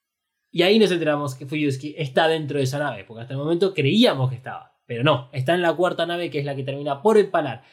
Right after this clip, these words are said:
No solo la termina por empalar, sino que le pega justo en los lugares adecuados para que pueda,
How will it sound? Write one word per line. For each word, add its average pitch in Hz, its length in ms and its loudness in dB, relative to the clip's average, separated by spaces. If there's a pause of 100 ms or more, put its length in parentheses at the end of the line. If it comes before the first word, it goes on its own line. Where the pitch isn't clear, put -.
(180)
No 254 180 4
solo 285 240 2
la 220 140 2
termina 202 340 -2
por 190 140 -6
empalar, 185 320 -8
sino 185 180 -8
que 170 80 -6
le 170 80 -2
pega 175 280 -4
justo 208 520 -2
en 165 200 -2
los 170 120 -4
lugares 165 400 -6
adecuados 170 540 -6
para 165 260 -4
que 147 120 -10
pueda, 151 420 -12